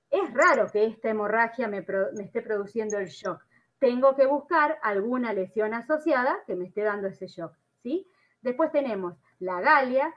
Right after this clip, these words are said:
que es la condensación de la fascia del músculo frontal y occipital.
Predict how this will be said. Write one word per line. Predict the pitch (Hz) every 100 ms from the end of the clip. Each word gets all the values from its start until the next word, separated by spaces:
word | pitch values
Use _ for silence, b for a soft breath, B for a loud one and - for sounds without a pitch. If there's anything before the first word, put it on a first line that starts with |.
| b b _
que | 208 208
es | 220
la | 240
condensación | - 190 185 190 190 214 220
de | 214
la | 202 -
fascia | 220 220 214
del | 190
músculo | 196 202 - 214 196 -
frontal | 190 180 202
y | 202
occipital. | 190 196 - 247 339 285 277